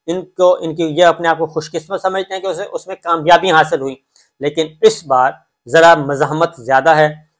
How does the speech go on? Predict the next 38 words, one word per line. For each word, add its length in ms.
रडार 460
ज़्यादा 320
ऑन 320
है, 260
ये 100
जाग 340
रहे 260
हैं। 240
ये 320
जो 160
कह 280
रहे 160
हैं 100
ना 100
कि 140
सहूलतकार, 1000
ये 60
सहूलतकार 1080
इनके, 380
इनके 380
सहूलतकार 600
मिल 180
जाएंगे 320
कि 80
इनके, 600
इनके 360
लिए 140
जो 100
सहूलतकारी 640
फराहम 360
कर 120
रहे 120
हैं, 160
इनके 220
सहूलतकार 500
बरामद 320
हो 140
जाएंगे। 360